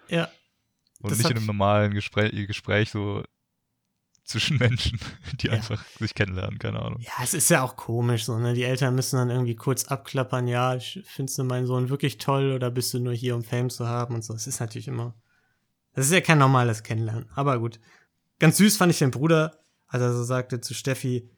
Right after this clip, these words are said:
Speaker 1: "Dann magst du ihn also auch ganz gerne?" und so. <laughs> Ja, aber ich würd sagen, zu den Gesprächen,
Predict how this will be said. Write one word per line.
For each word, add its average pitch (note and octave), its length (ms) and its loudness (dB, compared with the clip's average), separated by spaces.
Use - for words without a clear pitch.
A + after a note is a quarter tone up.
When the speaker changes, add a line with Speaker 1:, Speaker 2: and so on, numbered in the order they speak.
Speaker 1:
"Dann A#2+ 200 0
magst C3+ 400 0
du - 20 0
ihn F3 180 2
also B2 300 0
auch C#3 220 -2
ganz F3+ 280 2
gerne?" F3 500 4
und D#3 200 2
so. E3+ 280 2
<laughs> - 0 -
Ja, C#3 160 2
aber C#3+ 160 6
ich E3+ 100 6
würd F#3+ 100 4
sagen, F3+ 260 4
zu - 120 0
den D#3+ 160 6
Gesprächen, C3+ 640 0